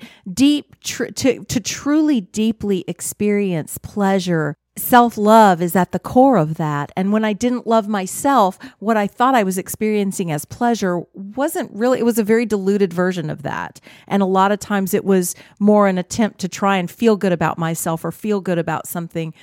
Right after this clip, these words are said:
than it was true, rich pleasure. And the more I learned to love myself, the more I'm starting to experience what the word pleasure really means. And so that's my new buzzword. I want more pleasure, more joy.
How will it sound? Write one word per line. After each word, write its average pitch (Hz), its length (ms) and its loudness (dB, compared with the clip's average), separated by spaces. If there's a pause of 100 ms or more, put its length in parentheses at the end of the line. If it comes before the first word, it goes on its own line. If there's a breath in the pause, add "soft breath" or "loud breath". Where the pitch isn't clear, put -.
(120)
than 196 140 0
it 196 100 -2
was 190 340 -2
true, 214 440 -4
rich 180 400 -8
pleasure. 180 600 -4 (320 loud breath)
And 208 180 0
the 214 40 2
more 214 440 2
I 202 100 -2
learned 196 260 -2
to 185 60 -2
love 170 300 -2
myself, 170 600 -4 (260 soft breath)
the 196 80 0
more 190 240 2
I'm 208 100 -2
starting 190 360 -4
to 175 60 -4
experience 180 680 -6 (400 soft breath)
what 185 340 2
the 214 60 2
word 185 280 -2
pleasure 196 400 -4
really 170 300 -4
means. 160 500 -4
And 165 140 -6
so 190 160 -2
that's 185 400 -2
my 196 140 0
new 175 180 0
buzzword. 165 540 -4
I 175 80 0
want 208 200 -2
more 180 420 -4
pleasure, 156 580 -8
more 170 360 -4
joy. 165 520 -4